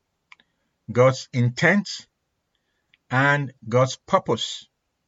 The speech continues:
for life. God's V I P is the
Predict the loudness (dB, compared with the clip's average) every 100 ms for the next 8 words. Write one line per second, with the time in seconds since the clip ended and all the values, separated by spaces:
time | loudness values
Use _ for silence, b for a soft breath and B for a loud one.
0 | _ _ -2 2 2 0 -10 -20 _ _
1 | _ _ _ _ _ _ _ _ _ _
2 | _ _ _ _ _ _ _ _ _ _
3 | _ _ -4 2 2 2 0 0 0 -2
4 | -4 -4 -2 0 0 -2 -4 _ _ _
5 | _ _ _ _ _ _ _ _ _ _
6 | -4 0 0 -4 -10 -16 -20 _ _ _
7 | _ _ _ _ _ _ _ _ _ _
8 | _ _ _ _ _ _ _ -4 -2 -2